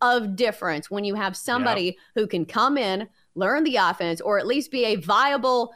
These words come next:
Speaker 1: you know, option to throw the ball in, uh, a, a couple games for a team that is hoping to be competing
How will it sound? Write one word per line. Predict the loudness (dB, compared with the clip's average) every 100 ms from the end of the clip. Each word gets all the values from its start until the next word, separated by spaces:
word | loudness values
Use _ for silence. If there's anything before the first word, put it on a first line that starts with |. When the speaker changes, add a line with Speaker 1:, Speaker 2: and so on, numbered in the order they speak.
| _
Speaker 1:
you | -2
know, | 0 0
option | 2 2 0 -6 -6 -4
to | -6
throw | -2 -2
the | -2
ball | -2 0 2 0 -2 -8
in, | -4 -2 -2
uh, | -2 0 -2 -2 -4 -2 -2 -2
a, |
a |
couple | -2 -4 -4 -4
games | -2 -2 -4 -6
for |
a | -6
team | -4 -6 -2
that | -2 -4 -10 _ _
is | -4 0
hoping | 2 2 2 -2
to | -2
be | -4
competing | -4 -4 -4 -4 -4 -2 -4